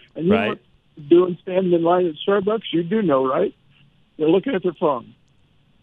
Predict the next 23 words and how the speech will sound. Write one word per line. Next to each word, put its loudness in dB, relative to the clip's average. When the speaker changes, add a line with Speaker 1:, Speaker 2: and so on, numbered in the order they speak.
Speaker 1:
They, -4
they're -4
not 0
talking 2
to 0
Speaker 2:
No, -2
Speaker 1:
each -2
Speaker 2:
they're -2
Speaker 1:
other -2
Speaker 2:
not. -2
Speaker 1:
anymore. -6
Speaker 2:
No, -4
they're -6
not. -4
Good -6
Speaker 1:
We, -4
Speaker 2:
point. 0
Speaker 1:
we 0
really -2
do -4
need -8
each -18
other. -16